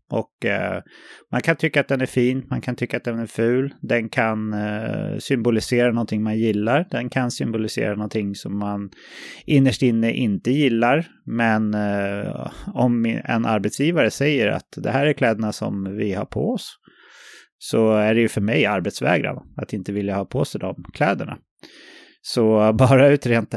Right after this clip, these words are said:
arbetsrättsmässigt perspektiv, eller vad man ska kalla det, så tycker jag definitivt att det är en skyldighet. Ja, om man nu är så emot alla likas värde,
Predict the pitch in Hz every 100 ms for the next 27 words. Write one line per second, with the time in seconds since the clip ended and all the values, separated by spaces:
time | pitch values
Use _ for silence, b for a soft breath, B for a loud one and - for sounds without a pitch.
0 | - 127 117 101 110 - 113 110 - -
1 | - 113 113 - - 123 165 - 151 -
2 | 127 - - 127 120 117 110 101 98 -
3 | 104 104 92 101 - 110 - 123 110 104
4 | 101 98 - 123 160 110 - - 143 -
5 | - 107 - - _ - 53 52 - -
6 | 135 117 117 107 127 151 123 110 - 135
7 | 190 160 117 110 101 - - 98 95 98
8 | 98 101 92 113 101 - 104 92 90 98